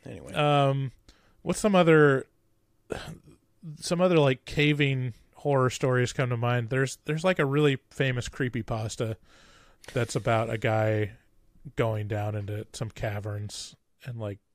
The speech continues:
Speaker 2: you know, uncovering a evil entity. And then there's that,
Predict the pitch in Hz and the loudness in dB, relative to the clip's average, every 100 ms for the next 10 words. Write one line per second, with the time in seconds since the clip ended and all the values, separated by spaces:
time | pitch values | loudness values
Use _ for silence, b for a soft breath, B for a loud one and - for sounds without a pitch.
0 | _ _ _ _ _ _ 120 104 107 - | _ _ _ _ _ _ -12 -12 -12 -12
1 | 107 - 104 104 101 101 - _ _ b | -12 -8 -8 -8 -8 -8 -12 _ _ b
2 | b b _ _ _ _ _ _ - 113 | b b _ _ _ _ _ _ -10 -8
3 | 107 107 110 120 117 110 110 135 139 131 | -6 -8 -10 -8 -6 -4 -2 -2 0 -2
4 | 120 127 113 | -2 -2 -4